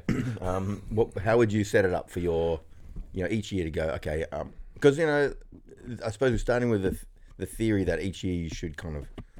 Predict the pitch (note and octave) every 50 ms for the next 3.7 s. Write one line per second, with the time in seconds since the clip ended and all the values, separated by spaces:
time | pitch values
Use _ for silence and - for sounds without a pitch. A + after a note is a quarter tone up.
0 | - - E2 D2+ C#2+ D2+ D2+ - - G2+ E2+ - - - - D#2 D2 D2 D2 D2+
1 | C#2+ C#2+ C2+ C2 D#2+ D#2+ D2+ - - D#2+ D2+ D2 D2 D2 D2 C#2+ C#2 C#2+ C2+ -
2 | - - - - - - E2 D#2+ D#2 D#2+ E2+ F2 - - - E2 D#2 D2+ D2+ D2
3 | D2 D2 C#2+ D2 D#2+ E2+ D2+ D2 D2+ F2+ - - -